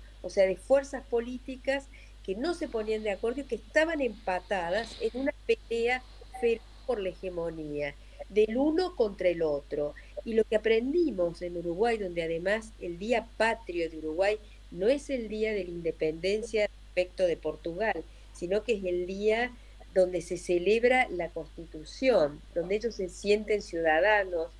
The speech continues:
donde está la idea del Estado soberano, estabilizador, con ideales, este, republicanos, ¿no? Uruguay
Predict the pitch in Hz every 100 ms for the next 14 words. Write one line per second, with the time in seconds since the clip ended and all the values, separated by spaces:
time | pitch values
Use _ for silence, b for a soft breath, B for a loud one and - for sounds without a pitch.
0 | b b - 185 185 175 214 214 202 190
1 | 208 220 202 165 160 - 196 196 196 -
2 | 175 160 165 185 202 190 185 165 - 156
3 | 156 156 156 - 160 160 196 190 180 -
4 | - - - 170 165 175 190 202 175 -
5 | - 160 - 160 156 160 - 160 160 156
6 | 254 226 165 156 151 170 233 240 156 160
7 | 170 214